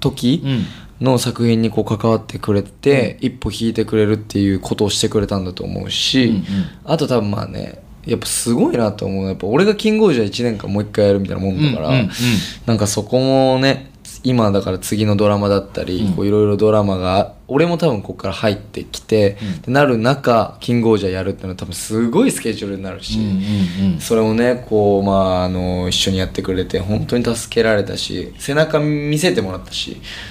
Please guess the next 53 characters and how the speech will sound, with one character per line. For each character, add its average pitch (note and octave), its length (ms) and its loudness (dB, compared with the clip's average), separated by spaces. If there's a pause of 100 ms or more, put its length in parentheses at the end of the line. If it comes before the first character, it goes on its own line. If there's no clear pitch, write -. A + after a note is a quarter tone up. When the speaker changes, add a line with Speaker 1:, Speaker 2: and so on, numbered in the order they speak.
Speaker 1:
そ - 140 -8
の G#2 60 -4
ス A2 160 -2
ー G#2+ 40 -2
パ G#2 100 0
ー - 20 0
戦 G#2 180 -2
隊 G2 140 2
で F#2+ 60 -2
の F#2 100 -4
あ G2 60 0
り G#2+ 80 0
方 G#2 220 -2
じ - 100 -8
ゃ F#2 40 -2
な F2+ 120 -4
い F#2 80 -8
け F2 140 -4
ど、 - 200 -2
や G2+ 80 -4
っ - 20 -10
ぱ G#2 80 -2
一 G2+ 140 -2
年 A#2 120 0
間 F#2+ 180 -2
先 A2 200 -6
に G#2+ 80 2
や G2+ 60 2
っ G#2 80 -6
て A2 100 -2
る G2 80 0
か F2 120 -4
ら、 D2 80 -4
Speaker 2:
う - 160 -8
ん。 A2 40 2 (540)
Speaker 1:
そ G2+ 120 -4
こ G2+ 160 0
の G2 60 0
ね、 G2+ 160 -2
こ A2+ 220 0
う B2 80 4
い C3+ 240 6
う - 20 4
人 C3+ 220 0
は A2 80 2
こ G2+ 240 -4
う - 20 -4
な F2+ 80 -6
ん F2+ 120 -8
だ F#2 100 -4
よ G#2 220 2
と - 120 -8
か、 - 220 -8